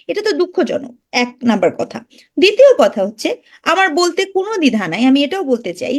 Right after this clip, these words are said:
যে আপনার রাজনৈতিক পলিটিক্যাল জায়গা থেকে আপনি যদি বলেন, আমরা আপনাকে বলেছিলাম যে,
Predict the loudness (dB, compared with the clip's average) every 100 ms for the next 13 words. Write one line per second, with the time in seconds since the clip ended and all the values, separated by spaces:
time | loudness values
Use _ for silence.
0 | -4 -6 -6 -4 -2 -2 -4 -10 -20 -8
1 | -2 0 2 0 0 -2 -4 -2 -2 -2
2 | -4 -2 -2 0 -2 -4 -8 -8 -8 -8
3 | -8 -6 -4 -2 0 0 -2 -18 -20 _
4 | -2 2 4 4 2 -2 _ _ _ _
5 | -8 -6 -2 0 2 2 2 2 2 0
6 | -6 -10 -10 -8 -8 -8